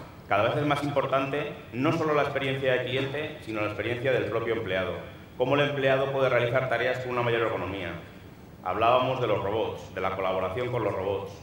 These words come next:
de cómo los empleados utilizan la tecnología digital para desempeñar su trabajo de una manera mucho más fácil y eficiente. Esto nos lleva al cuarto de los puntos, la necesidad de adaptar las plantillas a una nueva forma de trabajar.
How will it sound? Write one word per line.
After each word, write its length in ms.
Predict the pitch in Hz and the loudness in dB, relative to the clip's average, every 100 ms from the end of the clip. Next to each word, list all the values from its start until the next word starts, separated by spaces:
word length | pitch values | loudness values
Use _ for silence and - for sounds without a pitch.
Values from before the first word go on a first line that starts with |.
| - - - - - | -18 -20 -20 -18 -10
de 140 | 101 | -6
cómo 160 | 110 120 | -2 0
los 140 | 120 | 0
empleados 400 | 120 117 120 120 | -2 0 2 2
utilizan 400 | 123 113 120 117 | -2 -6 -2 0
la 100 | 104 | 0
tecnología 460 | 101 101 92 110 113 | 0 -4 -4 -2 -2
digital 720 | 110 110 110 101 92 - - | -2 -2 0 0 -2 -8 -6
para 140 | - 101 | 0 0
desempeñar 500 | - 98 101 104 117 | 0 -4 -4 -2 -4
su 60 | |
trabajo 300 | - 113 113 | -2 0 0
de 60 | 123 | -2
una 100 | 113 | -2
manera 180 | 107 107 | 0 0
mucho 240 | 110 110 | -2 -4
más 140 | 101 95 | -4 -2
fácil 280 | 107 110 104 | -4 -4 -6
y 40 | |
eficiente. 500 | 92 87 92 87 80 - - - - - - - - - - - - - - - - - - | -8 -8 -8 -8 -12 -14 -18 -20 -20 -20 -20 -20 -20 -20 -20 -20 -20 -20 -20 -20 -20 -20 -18
Esto 140 | - 139 | -8 -2
nos 160 | 135 | 2
lleva 480 | 139 139 143 - 143 - - - - - - - - - - | 4 4 4 2 -6 -10 -16 -18 -18 -20 -20 -20 -20 -20 -10
al 140 | 98 98 | -6 0
cuarto 340 | 127 123 117 | 0 2 0
de 80 | 98 | 0
los 100 | - | -4
puntos, 380 | 117 104 82 - - | -6 -6 -8 -10 -12
la 120 | 98 104 | -4 -4
necesidad 840 | 104 101 101 113 143 170 175 - | -4 -6 -2 2 2 2 -4 -4
de 80 | 113 | 0
adaptar 680 | 104 101 - 123 104 101 - | 2 2 4 4 4 -2 -6
las 140 | 104 98 | -8 -4
plantillas 580 | 101 101 131 135 139 156 - - - - | -4 -4 -6 -2 -2 -4 -10 -14 -16 -6
a 80 | 117 | -2
una 160 | 127 | 0
nueva 280 | 120 120 107 | 2 4 4
forma 240 | 113 107 | 2 0
de 60 | 98 | 0
trabajar. 600 | 95 85 87 90 90 - | 0 -2 0 -2 -2 -10